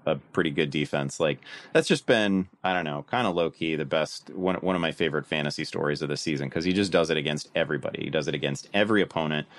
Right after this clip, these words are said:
no matter who you put in front of him. He's good for eighty plus yards, usually a touchdown. He's been, he's been really fun.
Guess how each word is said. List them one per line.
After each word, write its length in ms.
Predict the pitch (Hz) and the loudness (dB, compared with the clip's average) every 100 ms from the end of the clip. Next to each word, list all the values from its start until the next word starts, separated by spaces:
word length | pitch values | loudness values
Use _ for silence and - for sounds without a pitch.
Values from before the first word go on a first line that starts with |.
| - - | -20 -8
no 80 | 87 | -2
matter 200 | 82 73 | 2 0
who 200 | - 123 | 2 6
you 140 | 120 98 | 6 6
put 160 | 113 | 2
in 80 | 95 | 2
front 220 | 90 80 | 2 2
of 60 | 76 | 2
him. 200 | 76 71 - - | -2 -2 -10 -6
He's 180 | - 90 | 0 2
good 240 | - 82 73 | 4 2 2
for 440 | 78 73 71 69 - | 0 0 0 -2 0
eighty 220 | 82 80 | 2 2
plus 280 | - 80 - | 2 2 2
yards, 520 | 80 71 71 71 - | 0 2 0 -2 -8
usually 400 | 78 80 76 71 | -2 0 2 0
a 40 | 73 | 0
touchdown. 460 | 73 - 71 67 | -2 -2 -2 -2
He's 160 | 80 78 | -2 -2
been, 360 | 80 71 65 - | 0 0 -4 -4
he's 260 | 82 80 | -2 0
been 160 | 80 67 | 0 -2
really 220 | 64 62 | -2 -4
fun. 280 | - - | -6 -8